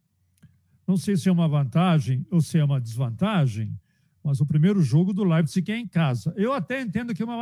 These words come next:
vantagem, que você pode fazer um baita resultado, né? Já aconteceu uma vez no, na Champions League com Borussia Dortmund e, e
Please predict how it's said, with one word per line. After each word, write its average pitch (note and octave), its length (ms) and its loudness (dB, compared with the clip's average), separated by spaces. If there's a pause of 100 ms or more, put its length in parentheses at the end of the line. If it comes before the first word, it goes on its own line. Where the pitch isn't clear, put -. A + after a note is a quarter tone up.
vantagem, C3 400 -4
que - 80 -10
você F#3+ 100 0
pode F#3 260 -4
fazer D#3 280 2
um F3+ 80 2
baita G#3 360 0
resultado, E3+ 640 0 (600)
né? D#3 200 -2 (420)
Já E3+ 140 0
aconteceu G#3 540 0
uma G3 180 2
vez E3 320 -2 (100)
no, D3 480 0 (300)
na E3+ 80 0
Champions E3+ 460 2
League F#3+ 220 0
com G#3 120 -2
Borussia F3 400 2
Dortmund F#3 560 0
e, D#3 500 2 (760)
e C3 1160 2